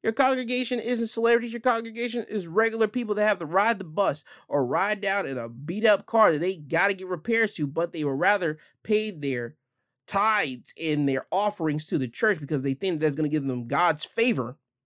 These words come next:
than pay their car note or pay their, uh, some type of repair that they need to be done for their car. They wanna have God's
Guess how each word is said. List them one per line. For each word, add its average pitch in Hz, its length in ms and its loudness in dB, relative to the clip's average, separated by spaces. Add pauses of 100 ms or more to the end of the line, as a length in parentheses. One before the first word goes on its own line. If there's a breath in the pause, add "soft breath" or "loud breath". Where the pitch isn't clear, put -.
(800)
than 160 340 4 (600 soft breath)
pay 208 440 6 (160)
their 160 340 4
car 226 680 2
note 139 540 -4
or 151 140 0
pay 196 280 0
their, 147 400 0 (420 soft breath)
uh, 131 300 0 (800)
some 214 160 -2
type 202 200 2
of 147 100 -2
repair 196 320 2
that 165 140 2
they 165 120 0
need 175 180 0
to 175 60 -4
be 160 80 -8
done 165 220 2
for 160 80 -6
their 139 100 0
car. 196 220 4
They 143 80 2
wanna 220 280 2
have 214 240 2
God's 196 480 0